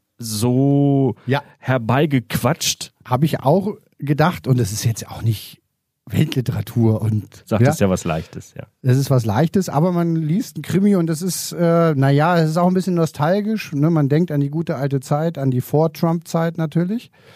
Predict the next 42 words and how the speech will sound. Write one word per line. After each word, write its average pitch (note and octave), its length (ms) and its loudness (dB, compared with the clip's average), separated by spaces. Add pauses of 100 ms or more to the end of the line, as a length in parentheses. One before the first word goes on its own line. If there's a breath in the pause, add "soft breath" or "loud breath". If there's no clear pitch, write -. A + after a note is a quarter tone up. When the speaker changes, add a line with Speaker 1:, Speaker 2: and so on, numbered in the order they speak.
(200 loud breath)
Speaker 2:
Vielleicht C3+ 460 2
ja C#3+ 140 2
aber B2+ 160 2
auch B2 120 0
an A2+ 120 0
die G#2+ 80 0
Post-Trump-Zeit, F3 1200 -2
wenn A#2+ 80 -4
man A2+ 160 -2
an A2 140 -2
Biden A#2+ 320 -2
denkt. D#3+ 240 -2 (560 loud breath)
Aber C3 400 2 (600)
ja. D3+ 140 0 (800 soft breath)
Speaker 1:
Das D3 160 -2
würdest D3 180 0
du - 20 2
mir B2+ 80 2
empfehlen. A2 260 0
Speaker 2:
Guck C3+ 160 -2
mal - 80 -10
rein. G#2 80 -10
Speaker 1:
So, A#2 60 -2 (100)
soll D#3 160 -2
ich F#3 60 -6
dir G#3+ 100 0
auch E3+ 120 -2
was C3+ 120 0
empfehlen? A#2 360 -2
Speaker 2:
Na B2 100 4
los. G2 320 -4 (140)
Speaker 1:
Schon C#3+ 180 0
wieder E3+ 160 2
Amerika. G#2+ 400 2
Lustigerweise A#2+ 560 0
habe A#2 100 0
ich A#2 160 -4
auch C#3 160 0
einen A2 160 0 (140)
Amerika-Tipp G2+ 720 -2
mit. F#2 320 -8
Kent F#3 320 0